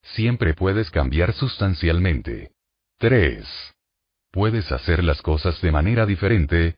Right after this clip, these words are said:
pero las partes importantes de quién eres realmente no se pueden cambiar. Cuatro.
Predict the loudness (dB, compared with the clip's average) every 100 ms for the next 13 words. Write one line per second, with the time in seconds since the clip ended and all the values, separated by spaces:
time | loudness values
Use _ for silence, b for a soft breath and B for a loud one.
0 | -2 0 4 2 2 2 2 0 0 0
1 | 2 2 0 2 0 0 -2 0 0 2
2 | 2 0 0 2 2 2 2 2 2 0
3 | 0 -2 0 2 2 2 2 2 2 0
4 | -4 -14 _ _ _ _ -10 -2 2 2
5 | 0 -4 -4 -10